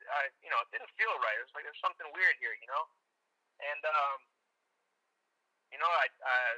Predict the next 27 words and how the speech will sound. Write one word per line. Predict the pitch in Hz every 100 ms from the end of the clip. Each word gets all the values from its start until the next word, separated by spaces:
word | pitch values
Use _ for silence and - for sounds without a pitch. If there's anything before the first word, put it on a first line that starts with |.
| - _ _ -
long | 127 143 -
story | 151 147 -
short, | 180 185 175 _ -
her | 131
phone | 156 175 170
goes | 170 160 170
off | 165
one | 165 165 175
night. | 185 190 - _ _ -
She's | 139 131 -
passed | 147 143 - 160
out. | 170 170 -
I | 135 160
look | 156 -
over, | 165 170 170 170 165 _ _ _ _ _ -
and | 131
I | 131
read | 143 156
the | 151 -
text | 160 - _
message | 156 - -
on | 156 160
the | 160
screen, | - 185 208
and | 190 156
I | 151
go, | 156